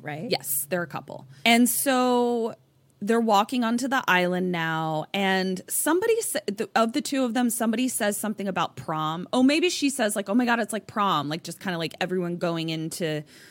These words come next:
Speaker 2: wherever they're gonna spend the evening. And he's like, "I never went to prom." And she's like, "Why?" And he's like, "None of the cool girls like you said yes." And she's like, "Fuck those bitches." And I was like, "Okay, I guess they, I guess they work. I guess
Speaker 1: Mm-hmm.
Speaker 2: she's into it."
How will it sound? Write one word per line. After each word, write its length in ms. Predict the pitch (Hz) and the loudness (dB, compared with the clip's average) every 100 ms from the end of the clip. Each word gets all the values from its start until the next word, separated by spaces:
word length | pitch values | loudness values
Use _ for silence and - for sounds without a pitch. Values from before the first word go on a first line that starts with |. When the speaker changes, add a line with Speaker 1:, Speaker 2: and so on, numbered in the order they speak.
| - _ | -20 _
Speaker 2:
wherever 260 | 196 190 190 | 0 2 0
they're 80 | 190 | 0
gonna 180 | 185 | -2
spend 320 | 180 - 190 175 | -4 -4 -2 -2
the 160 | - | -4
evening. 460 | 165 160 165 160 160 - - _ _ _ | -4 -4 -4 -4 -6 -14 -20 _ _ _
And 160 | - 196 | 0 0
he's 400 | 190 202 196 180 | 0 -4 -4 -2
like, 240 | 175 170 | -2 -2
"I 120 | 214 285 | 0 0
never 180 | 302 | 0
went 240 | 262 220 247 | -2 -4 -4
to 100 | 233 | -8
prom." 340 | - 165 143 165 | -4 -4 -2 -6
And 80 | - | -8
she's 180 | 254 339 | -8 -8
like, 120 | - | -8
"Why?" 400 | 320 381 453 359 220 | -4 -2 -2 -2 -2
And 100 | 196 | -2
he's 180 | 185 165 | -4 -6
like, 180 | 165 185 | -6 -4
"None 200 | 202 214 | -2 -2
of 60 | |
the 60 | 190 | -4
cool 280 | - 254 277 | -4 -4 -2
girls 340 | 180 165 170 | -2 -4 -6
like 220 | 160 - | -8 -8
you 160 | 214 220 | -6 -6
said 300 | - 165 165 | -4 -4 0
yes." 560 | 175 - - - - - _ _ | 0 -2 -4 -6 -6 -10 _ _
And 100 | 180 | -10
she's 160 | 185 170 | -8 -8
like, 140 | 156 | -12
"Fuck 300 | - 208 - | -4 -4 -2
those 180 | 151 156 | -6 -8
bitches." 760 | - - - - - - - - _ _ | -10 -12 -14 -14 -10 -8 -8 -12 _ _
And 120 | - 101 | -10 -8
I 20 | |
was 100 | - | -8
like, 200 | 196 - _ _ _ _ _ _ _ _ - | -10 -14 _ _ _ _ _ _ _ _ -20
"Okay, 480 | - 349 415 202 190 | -14 -8 -2 0 0
I 60 | |
guess 260 | 214 247 - | 0 -4 -6
they, 220 | 415 392 - _ _ _ | -6 -6 -8 _ _ _
I 60 | - | -18
guess 220 | 170 160 | -10 -6
they 140 | - 277 | -2 0
work. 640 | 196 190 415 320 339 - - | 0 0 0 0 -2 -12 -10
I 80 | |
guess 280 | 202 220 285 | -6 -4 -2
Speaker 1:
Mm-hmm. 180 | 196 196 | -2 0
Speaker 2:
she's 460 | 180 - 220 208 - | 2 2 0 -2 -4
into 460 | 240 427 480 196 170 | -4 -4 -2 -2 0
it." 300 | 196 294 | 0 -2